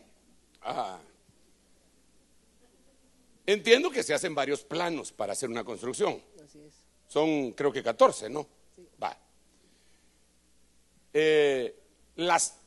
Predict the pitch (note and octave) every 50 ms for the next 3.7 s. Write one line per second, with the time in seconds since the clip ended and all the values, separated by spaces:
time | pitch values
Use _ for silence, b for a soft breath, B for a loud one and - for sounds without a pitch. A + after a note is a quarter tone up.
0 | _ _ - D#3+ E3+ F3+ E3+ - - - - - G#3+ A3+ G#3 F#3+ F3+ D3 A2 -
1 | - - - - - _ _ _ _ _ _ _ _ _ _ _ _ _ _ _
2 | _ _ _ _ _ _ _ _ _ _ _ _ _ _ _ - D#3+ D#3+ D#3+ D3+
3 | D3 D#3 F#3 G3 G3+ F#3+ D3+ A2+ - - - - -